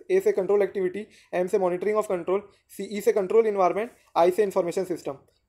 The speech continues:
ये यहाँ पे आप देखो, ये है अपना component of internal control, इन्फॉर्मेशन, रिस्क असेसमेंट, कंट्रोल एक्टिविटी, monitoring of control। तो राम से इन्फॉर्मेशन लेनी, तो आर, ए से, अ, एक्टिविटी, एम से monitoring of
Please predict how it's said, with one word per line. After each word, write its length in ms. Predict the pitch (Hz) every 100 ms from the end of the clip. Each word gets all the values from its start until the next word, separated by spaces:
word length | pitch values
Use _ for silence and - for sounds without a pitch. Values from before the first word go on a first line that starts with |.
| 170
ये 380 | 160 175 185 165
यहाँ 280 | 165 156 175
पे 120 | 180
आप 140 | 165
देखो, 480 | 160 151 190 - _ _ 151
ये 100 | 165
है 100 | 165
अपना 240 | 175 170 180
component 340 | 160 160 165
of 100 | 175
internal 260 | 165 151 151
control, 280 | 139 127 127 _ _ _ -
इन्फॉर्मेशन, 540 | 151 170 170 170 208 208 _ -
रिस्क 240 | 156 180 196
असेसमेंट, 480 | 190 185 196 208 - _ _ _ _ _ _ _ _
कंट्रोल 340 | 175 160 185 202
एक्टिविटी, 520 | 185 208 220 226 254 _ _ _ 175
monitoring 380 | 170 170 208
of 80 | 208
control। 340 | 185 165 175 139 - _ -
तो 100 | 180
राम 400 | 156 170 220 240
से 140 | 247
इन्फॉर्मेशन 440 | 220 220 208 220
लेनी, 180 | 233 220
तो 100 | 220
आर, 440 | 226 175 196 233 - -
ए 200 | 196 220
से, 420 | 220 226 233 - _ _ _ -
अ, 400 | 175 170 175 - -
एक्टिविटी, 560 | 170 - 220 226 240 226 _ -
एम 180 | 170 208
से 120 | 208
monitoring 400 | 214 180 180 208
of 100 | 226